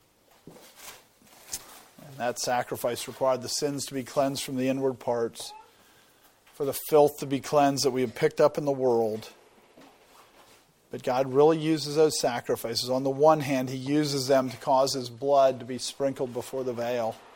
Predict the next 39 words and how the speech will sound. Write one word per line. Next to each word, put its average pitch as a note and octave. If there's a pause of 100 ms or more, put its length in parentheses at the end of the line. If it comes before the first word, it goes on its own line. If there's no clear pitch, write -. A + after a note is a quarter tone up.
(800)
He D#3
uses D#3+
them, C#3+ (340)
those D3+
sacrifices D#3
that D#3+
we D3
make, D3+
so -
that C#3
people D#3+
see D#3+
Christ, D3
that C#3+
people E3
see F3+
the D3
reason D3+
to D#3
have C#3
a B2
hope, D3
that C3
people, D#3+ (400)
people E3 (800)
hear F3+
the D3+
testimony C#3+
of B2
what D3+
God C3+
does C#3+
in D3+
the C#3
world C3
by B2
watching C#3+
our C3
lives. A#2